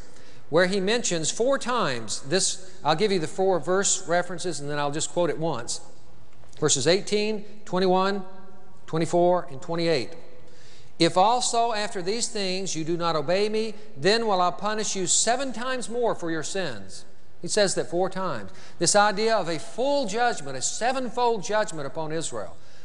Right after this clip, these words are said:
I think is informing us with the notion of this seven sealed scroll of divorce. Now, interestingly, after chapter five,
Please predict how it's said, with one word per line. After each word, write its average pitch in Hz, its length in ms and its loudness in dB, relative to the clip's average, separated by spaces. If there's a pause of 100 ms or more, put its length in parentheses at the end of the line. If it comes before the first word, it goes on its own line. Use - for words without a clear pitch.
(280)
I 143 80 0
think 196 340 2
is 156 180 0
informing 170 800 2
us 117 360 -4 (220)
with 160 160 0
the 165 80 0
notion 180 380 2
of 143 80 -4
this 147 140 -2
seven 190 520 0
sealed 180 320 2
scroll 143 500 2
of 123 120 -6
divorce. 120 640 -4 (1700)
Now, 135 120 4
interestingly, 170 760 2
after 160 280 2
chapter 165 380 2
five, 175 640 0